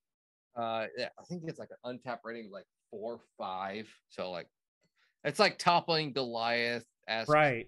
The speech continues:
Speaker 2: for
Speaker 1: you know, hazy.
Speaker 2: for a standard six and a half percent hazy, that's, that's a perfect score.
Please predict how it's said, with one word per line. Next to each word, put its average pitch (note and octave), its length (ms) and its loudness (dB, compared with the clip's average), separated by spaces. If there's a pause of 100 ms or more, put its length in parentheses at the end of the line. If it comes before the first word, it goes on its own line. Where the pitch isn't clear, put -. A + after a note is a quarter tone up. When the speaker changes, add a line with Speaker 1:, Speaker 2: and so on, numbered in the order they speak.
Speaker 2:
for E3 280 4
Speaker 1:
you F#2 60 -4
know, G2 140 -4
hazy. A2 680 -6
Speaker 2:
for G3 160 10
a F3+ 140 8
standard G3+ 580 6
six - 260 4
and F3 80 4
a D#3+ 60 4
half E3+ 240 4
percent E3+ 300 2
hazy, D3+ 680 0
that's, D3 300 6
that's D3 260 4
a D#3 60 -2
perfect C#3 400 -2
score. - 400 -8